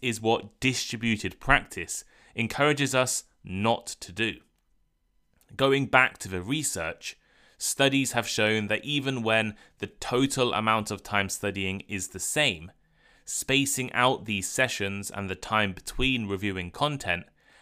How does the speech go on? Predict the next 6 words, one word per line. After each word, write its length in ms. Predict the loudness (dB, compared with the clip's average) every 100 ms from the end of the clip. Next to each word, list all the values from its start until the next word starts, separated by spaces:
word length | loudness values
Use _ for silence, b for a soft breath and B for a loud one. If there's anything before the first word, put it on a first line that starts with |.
| b
leads 400 | 0 2 2 0
to 200 | -6 -8
better 600 | 0 2 2 2 -2 -4 -6
learning 580 | -2 0 0 -2 -6 -2
outcomes. 680 | 0 0 -4 -12 -12 -16 -16 _ _ _ _ _ _ _ _ _ b b
Why 600 | -8 2 4 6 6 4